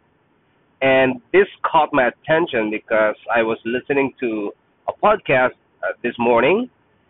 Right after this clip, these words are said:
and, uh, it was brought by this guest of that podcast that there's something called narcissism. Okay, if you don't know about narcissism,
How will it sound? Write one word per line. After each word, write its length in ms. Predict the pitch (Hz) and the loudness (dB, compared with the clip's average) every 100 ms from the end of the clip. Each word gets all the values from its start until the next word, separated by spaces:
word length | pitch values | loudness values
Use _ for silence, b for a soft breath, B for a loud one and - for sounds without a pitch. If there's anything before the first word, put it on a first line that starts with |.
| _ _ - | _ _ -2
and, 640 | 135 131 127 127 123 120 | 2 4 4 6 4 2
uh, 240 | 120 113 117 - _ _ | 2 2 0 -8 _ _
it 100 | 135 - | -12 -2
was 320 | 135 127 120 _ _ _ _ _ _ _ - | 4 4 2 _ _ _ _ _ _ _ 0
brought 280 | 147 156 151 _ | 4 4 2 _
by 480 | 135 123 120 117 117 - _ - | 2 4 4 2 -2 -8 _ -6
this 240 | 120 117 - _ _ - | -4 -4 -8 _ _ -4
guest 320 | 143 208 - _ _ _ _ _ - | 0 0 -2 _ _ _ _ _ -2
of 140 | 123 113 | -2 2
that 220 | 147 233 - - | 0 0 -4 -2
podcast 560 | 120 117 113 113 120 _ _ _ _ _ _ | 0 0 -2 -2 -4 _ _ _ _ _ _
that 200 | 123 123 - | -2 0 0
there's 160 | 147 - - - _ _ _ _ _ _ - | -2 -2 -14 -20 _ _ _ _ _ _ -2
something 320 | 220 - 156 - | 0 0 -4 -2
called 560 | 151 147 143 139 135 - 110 117 | 2 6 6 4 2 -6 -10 -2
narcissism. 720 | 135 127 131 - 135 - - _ _ _ _ _ _ - | 0 -2 -8 -12 -12 -12 -16 _ _ _ _ _ _ -12
Okay, 360 | 98 - 117 139 _ _ _ B B | -12 -6 -6 -6 _ _ _ B B
if 140 | - 147 180 | -8 -6 -4
you 500 | 190 185 180 170 147 - | -2 0 0 0 -4 -2
don't 240 | 190 254 | 0 2
know 140 | 202 139 | 2 2
about 340 | 127 120 - | 2 0 0
narcissism, 840 | 117 - 110 - 147 208 233 277 | -4 -4 -10 -14 -8 -6 -4 -6